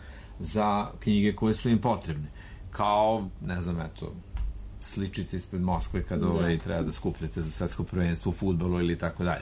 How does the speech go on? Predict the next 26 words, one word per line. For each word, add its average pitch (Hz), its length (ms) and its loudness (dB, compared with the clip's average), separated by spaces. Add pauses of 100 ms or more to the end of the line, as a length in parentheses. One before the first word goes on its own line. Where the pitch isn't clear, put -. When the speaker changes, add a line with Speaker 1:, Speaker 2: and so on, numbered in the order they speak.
Speaker 1:
nešto. - 260 -8 (320)
E 107 80 4
sada, 107 300 4
da 110 140 4
li 127 100 6
je 123 100 2
to 135 140 2
samo 131 320 0
zaista 123 360 0
isključivo 120 480 0
naturalna 104 640 2
razmena 95 560 2
ili 110 180 6
se - 160 -4
tu 120 180 2
ponekad 107 460 0
nekome 98 340 0
nešto 92 300 -2
i 85 40 0
plati, 92 600 2 (640)
to 90 120 0
je 85 60 2
sad 92 200 0
drugo 95 220 4
pitanje, 85 400 0 (220)
znate. 82 220 -4